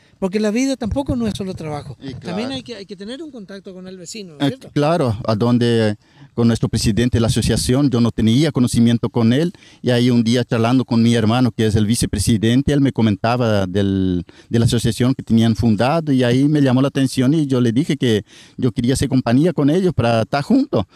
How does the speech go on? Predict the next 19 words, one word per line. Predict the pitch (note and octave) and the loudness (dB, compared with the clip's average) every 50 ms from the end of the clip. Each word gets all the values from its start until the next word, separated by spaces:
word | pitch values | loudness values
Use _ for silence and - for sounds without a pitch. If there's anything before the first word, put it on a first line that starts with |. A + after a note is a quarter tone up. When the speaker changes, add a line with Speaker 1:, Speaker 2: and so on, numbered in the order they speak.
| - - _ | -20 -12 _
Speaker 2:
porque | - A2+ - | -4 -2 0
a | B2 | 0
mí | B2 B2+ B2 | 2 2 2
me | A#2 B2 A#2+ | 2 2 2
gusta | G#2 C3 E3 - - | 2 0 -2 0 0
la | C#3+ C3+ B2+ | 0 0 2
ganadería. | C3 C3 B2+ B2 B2+ C3 C#3+ G3 G3+ B2+ A2 - _ _ - - - - - | 0 0 0 2 2 2 2 2 0 0 -2 -4 _ _ -20 -20 -20 -14 -6
Y | - C3 C#3+ | -2 0 2
ahí | C3 C3 C3+ C#3+ | 2 2 2 2
al | E3 D3 C3+ B2 | 2 0 0 -2
toque | _ - G3+ G3+ - F3+ | _ -4 -4 -2 -2 0
nomás | D#3+ D3+ C#3+ D3 D3+ E3 E3+ | 0 2 2 2 2 2 2
llamó | F3 E3 D#3+ D3 D3 C#3+ D3+ D#3 | 2 2 2 2 2 2 2 2
el | D3 C#3+ C3+ B2+ A#2+ | 2 2 2 2 2
Olivera, | G#2+ A#2 B2 B2 A#2+ A#2 C3+ C#3+ C3+ | 2 2 2 2 4 2 2 0 0
que | - | 0
era | A#2+ A#2+ A#2 A2+ A2+ A2+ | 0 2 2 2 2 2
el | A#2 - | 0 0
presidente, | - - - - A#2 G#2+ A2+ D#3 G#3 A#3+ - G4+ D4+ | 0 -2 0 0 0 0 2 0 0 0 0 -2 -4